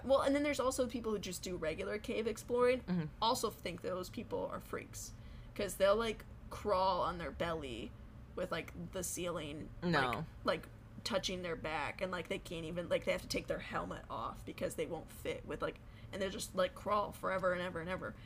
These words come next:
Speaker 1: and they'll, like, follow the water. And I'm like, "Dude, you're in a space that small and there's water. What if it starts raining outside and then the water fills up and then you drown in this stupid pancake crack?"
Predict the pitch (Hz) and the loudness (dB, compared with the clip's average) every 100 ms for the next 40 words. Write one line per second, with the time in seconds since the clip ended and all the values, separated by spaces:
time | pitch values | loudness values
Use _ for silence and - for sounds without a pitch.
0 | - - 208 185 180 180 - 185 180 180 | -14 -6 0 4 4 4 0 2 4 4
1 | 175 175 - 131 180 147 - - 208 202 | 4 2 2 0 0 -2 -4 -4 -2 0
2 | 185 - - - 220 175 190 180 202 202 | 0 -6 -10 -2 -2 0 0 2 0 0
3 | - 196 185 220 202 - 196 175 190 190 | -2 0 0 0 -2 -4 -4 0 0 -2
4 | - 233 208 175 - 170 151 143 208 240 | -4 -2 0 0 -2 -4 0 2 4 2
5 | - 226 254 294 294 190 208 285 302 170 | 2 -2 2 4 2 2 2 4 2 -2
6 | - - - - - - 226 233 240 208 | -4 -6 -4 -6 -8 -4 0 2 2 6
7 | 226 247 240 226 240 220 - 196 202 196 | 6 6 2 0 2 0 -2 -6 -4 -4
8 | 190 208 233 175 - 208 208 - 240 226 | 4 6 6 4 2 -2 -2 -2 0 -2
9 | 190 - 208 220 233 196 - - 220 208 | -4 -4 -2 -2 -2 -2 -4 -4 0 0
10 | - | -2